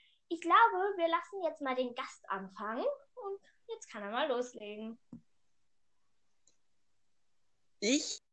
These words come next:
Speaker 2: fang mal an, wie es, wie Seaworkers beschrieben ist. Also mir kommt's jedenfalls so vor, Seaworkers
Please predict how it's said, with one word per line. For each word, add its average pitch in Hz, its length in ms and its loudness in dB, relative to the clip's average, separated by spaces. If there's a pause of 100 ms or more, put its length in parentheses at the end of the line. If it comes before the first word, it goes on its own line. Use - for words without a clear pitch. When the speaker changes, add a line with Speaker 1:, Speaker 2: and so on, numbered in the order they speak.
(280)
Speaker 2:
fang 202 300 6
mal 190 460 6
an, 196 380 0 (340)
wie 208 680 0
es, - 600 -4 (220)
wie 202 280 2
Seaworkers 202 380 2 (400)
beschrieben 220 420 0
ist. - 400 0 (1300)
Also 208 220 6
mir 220 200 6
kommt's 226 300 0
jedenfalls 190 320 -2
so 208 80 -8
vor, 214 300 2 (520)
Seaworkers 208 840 4